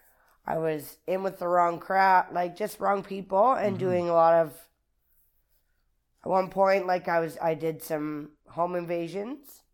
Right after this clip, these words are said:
Speaker 2: Mm-hmm.
Speaker 1: with some people because, you know, like, I thought it's not about, you know, I thought it was more about the respect. You need to earn respect,
Speaker 2: Mm-hmm.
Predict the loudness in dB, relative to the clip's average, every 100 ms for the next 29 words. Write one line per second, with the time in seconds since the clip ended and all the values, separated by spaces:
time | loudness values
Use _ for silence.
0 | -20 -18 -18 -20 _ -8 -6 -6 -6 -8
1 | -2 0 0 -2 -10 _ _ _ _ _
2 | -12 0 0 0 0 4 6 6 6 4
3 | 6 6 6 6 8 10 8 4 -14 _
4 | _ _ _ _ _ _ _ _ _ _
5 | _ _ _ -8 0 4 4 6 8 8
6 | 8 2 -6 -20 _ _ _ _ _ _
7 | _ -10 -2 2 4 4 2 0 -8 _
8 | _ _ _ _ _ _ _ _ _ _
9 | _ _ _ _ _ 0 2 2 2 4
10 | 6 6 4 0 -6 -8 -2 0 0 -2
11 | -8 -6 -6 -4 -4 -6 -10 -4 -2 -2
12 | -8 -14 -14 -12